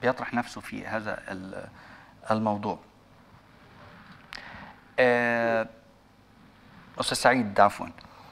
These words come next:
دلوقتي لو ال-، الدولة أو النظام هو الذي وضع هذا الموضوع، أو هو الذي اخترع وابتكر هذا الموضوع، آه، من هذا التفجيرات وهذه الأشياء،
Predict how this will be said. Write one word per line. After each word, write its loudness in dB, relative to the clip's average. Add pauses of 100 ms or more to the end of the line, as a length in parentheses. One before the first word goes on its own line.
(200)
دلوقتي 4
لو 6
ال-، 2 (380)
الدولة 6 (300)
أو 4
النظام 0 (380)
هو 6
الذي 0
وضع 2
هذا -2
الموضوع، -2
أو -2
هو -2
الذي 0
اخترع 4 (360)
وابتكر 4
هذا 4
الموضوع، 0 (640)
آه، -4
من -2
هذا 2
التفجيرات -2
وهذه -4
الأشياء، -10